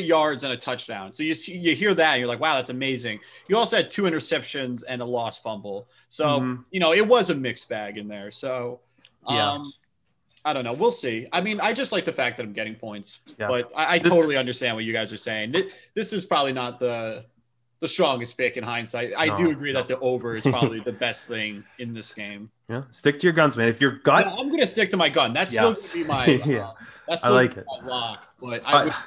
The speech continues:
Speaker 1: the over's good.
Speaker 2: Both these teams have Super Bowl aspirations. This is the best, best, um, game of the slate, I would say, where the Washington Bucks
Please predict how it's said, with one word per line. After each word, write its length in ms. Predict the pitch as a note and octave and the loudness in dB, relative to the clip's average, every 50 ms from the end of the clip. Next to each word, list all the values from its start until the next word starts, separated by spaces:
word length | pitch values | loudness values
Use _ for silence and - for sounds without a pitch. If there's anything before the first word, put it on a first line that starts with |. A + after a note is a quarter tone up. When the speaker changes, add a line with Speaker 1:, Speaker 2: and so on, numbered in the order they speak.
| - - C3+ | -14 -10 -8
Speaker 1:
the 80 | C3 | -6
over's 240 | A#2+ A2+ A2+ G#2 - | -6 -6 -8 -10 -12
good. 180 | - G2+ F#2 - _ _ _ _ _ - | -14 -18 -20 -20 _ _ _ _ _ -6
Speaker 2:
Both 300 | C#3 B2+ E3 G3 G#3+ - | 4 6 8 8 8 6
these 180 | A#3 A3 F#3+ - | 4 2 4 4
teams 220 | F#3 E3+ D#3 D3 | 4 4 6 6
have 140 | C#3+ A#2+ - | 4 2 2
Super 220 | - - A#2+ A#2+ A#2+ | 0 -4 -2 2 4
Bowl 140 | A#2+ A2+ | 6 6
aspirations. 880 | A2+ A2 A2 - - A2+ G#2+ G#2+ G#2+ - - A2 G#2+ G#2+ G#2+ - - - - _ | 6 4 2 -2 -4 -6 -6 -6 -6 -8 -8 -8 -8 -8 -8 -10 -14 -16 -14 _
This 220 | - C#3 F3 G#3+ A3 | 4 6 6 6 6
is 80 | G#3+ | 4
the 60 | G3 E3 | 2 4
best, 540 | B2+ C#3+ C3 B2+ B2+ - - - - - - _ _ _ _ _ _ _ _ _ _ _ _ _ _ _ _ _ _ _ _ _ _ _ _ _ _ _ _ _ _ _ - | 6 6 6 6 4 0 -6 -10 -12 -16 -18 _ _ _ _ _ _ _ _ _ _ _ _ _ _ _ _ _ _ _ _ _ _ _ _ _ _ _ _ _ _ _ -4
best, 440 | B2+ B2+ C3+ C3 C3 - - - - | 2 4 4 4 4 0 -4 2 4
um, 440 | C3 B2 A#2 A2+ G#2+ G#2 G2+ G2+ G#2 _ _ _ _ _ | 6 8 8 6 6 2 -2 -6 -10 _ _ _ _ _
game 340 | - B2+ B2 A#2+ A#2 A2+ A2+ G#2 | 0 2 2 4 2 2 2 2
of 180 | A2+ G#2+ G2 | 0 0 -2
the 60 | - | -6
slate, 400 | G#2+ - - - A2 G#2 G2+ G2 | -10 -10 -8 -6 -6 -6 -6 -6
I 100 | G#2 G2+ | -8 -8
would 140 | G2 G2+ G2 - | -8 -10 -12 -12
say, 240 | - G#2 G2 F#2+ | -12 -10 -10 -6
where 160 | F#2+ A#2 A#2+ A#2+ | -2 0 2 6
the 80 | B2 | 6
Washington 500 | B2+ B2+ B2+ B2 - C#3 C3 - C3+ B2 A2+ | 8 8 8 6 4 0 0 0 0 2 4
Bucks 480 | B2 A#2 A#2+ A#2 - - - - - | 4 4 4 4 0 -6 -10 -12 -14